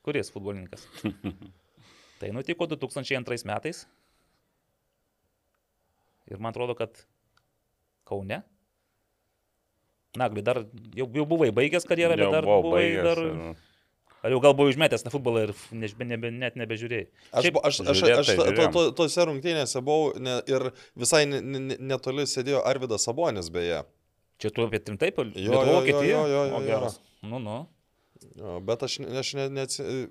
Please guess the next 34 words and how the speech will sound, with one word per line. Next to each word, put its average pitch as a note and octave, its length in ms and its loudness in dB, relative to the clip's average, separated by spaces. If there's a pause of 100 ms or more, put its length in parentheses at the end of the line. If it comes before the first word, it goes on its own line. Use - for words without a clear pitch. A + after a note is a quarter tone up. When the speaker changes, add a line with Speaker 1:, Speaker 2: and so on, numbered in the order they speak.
(380)
Speaker 3:
vi-, A#2+ 220 -14 (640)
vieną D3 360 2
iš - 140 -4
toli C3 420 0
kažkas E3+ 500 -4
įmušė. F3+ 420 -6
Speaker 1:
Balakas. G#2+ 480 2 (600)
Pirmą A#2 280 -2
įmušė A#2+ 240 -2
Speaker 3:
Michaelis B2 80 0
Speaker 1:
Balakas, C3 480 6
Speaker 3:
Balakas. - 160 0
Speaker 1:
o C#3 160 8
antrą D#3 320 4
turėjo D3 240 2
įmušti D#3 240 -4
iš D3 80 -2
arčiau, D#3 240 -2
nes C#3+ 180 -2
įmušė C3+ 380 -6
gynėjas, A2+ 600 -4
Speaker 3:
Ne, - 180 -12
Speaker 1:
įmušė B2 320 -4
į A#2+ 60 -2
Speaker 3:
ne. B2+ 80 -6
Speaker 1:
Gintaro B2+ 260 0
Staučės B2 480 -2
vartus. A2+ 480 -2 (800)
Ir G#2 160 -10
tai C3 240 0
yra? A2 220 4 (1120)
Speaker 2:
Nežinau, F2+ 400 -8 (260)
Skerla, G2 480 -4
ne? F#2 140 -10